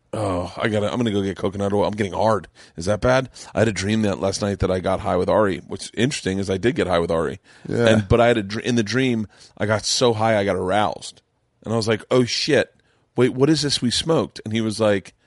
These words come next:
Speaker 1: "Oh, that's what happens when you get too high. Sometimes you get turned on." And I was like,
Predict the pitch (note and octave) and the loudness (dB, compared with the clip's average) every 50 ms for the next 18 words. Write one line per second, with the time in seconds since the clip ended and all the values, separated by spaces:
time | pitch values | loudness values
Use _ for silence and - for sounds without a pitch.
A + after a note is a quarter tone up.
0 | _ _ _ _ - _ - C3 B2+ C#3 C#3 - - B2+ B2 C3 C#3 C#3+ D3 C3+ | _ _ _ _ -14 _ 0 2 2 2 0 0 -2 0 2 2 2 2 0 -2
1 | A#2+ B2 B2 A#2+ A2+ A2+ G#2 - - A2 A2 B2 C#3 C3+ A2 - - A2+ G#2+ - | -2 -2 -2 0 0 -2 -2 -2 -2 -2 0 2 0 0 0 -2 -2 -4 -4 -2
2 | A2 G#2+ G#2+ G#2 G#2 G2+ G#2 - - - G#2 G#2+ G#2 G#2 A#2+ C3 G2+ D2 B1+ - | -4 -4 -2 -4 -2 -4 -4 -4 -4 -4 -4 -4 0 0 0 0 0 -2 -4 -10
3 | - _ - - _ _ _ G#2+ A#2+ A#2+ A#2 C3 B2 A2 F#2 - | -16 _ -20 -20 _ _ _ -4 -4 -4 -2 -2 -2 -4 -4 -6